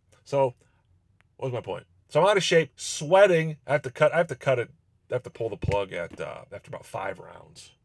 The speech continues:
What's five times fifteen? Thirty, sixty, like, seventy-five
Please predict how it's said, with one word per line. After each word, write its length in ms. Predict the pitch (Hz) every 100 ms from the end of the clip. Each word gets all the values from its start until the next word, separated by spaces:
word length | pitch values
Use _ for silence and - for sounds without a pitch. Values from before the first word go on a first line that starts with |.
| _ _
What's 180 | 110
five 240 | - 120 104
times 240 | 104 92
fifteen? 480 | - 98 - 92 123 -
Thirty, 260 | 107 107
sixty, 640 | 104 - 110 - 104 101 -
like, 140 | - -
seventy-five 680 | 170 151 135 127 120 110